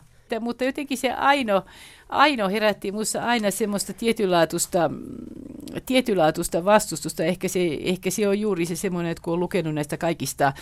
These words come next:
tuon ajan naisista, joiden ainoa ratkaisu, ratkaisu on se itsemurha monissa ta-, monissa tapauksissa, että päästä siitä sietämättömästä tilanteesta, missä on miesten välisten kaup-, kauppojen ja,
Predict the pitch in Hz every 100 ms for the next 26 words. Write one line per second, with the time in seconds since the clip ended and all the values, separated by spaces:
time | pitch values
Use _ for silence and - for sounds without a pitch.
0 | - - - - - - 180 156 139 143
1 | 135 160 165 151 127 - 123 135 165 165
2 | 143 135 151 147 - 117 131 127 - -
3 | 165 - 127 - 127 131 131 135 143 156
4 | - 107 120 131 - - - 131 127 131
5 | 123 - 135 135 135 135 - 127 127 123
6 | 135 120 - 127 135 143 135 127 - 160
7 | 143 226 165 131 123 - 123 135 147 147
8 | 123 113 - 127 127 - 131 147 - -
9 | 113 - 135 123 127 147 120 - 156 135
10 | - - 156 143 - 117 127 123 135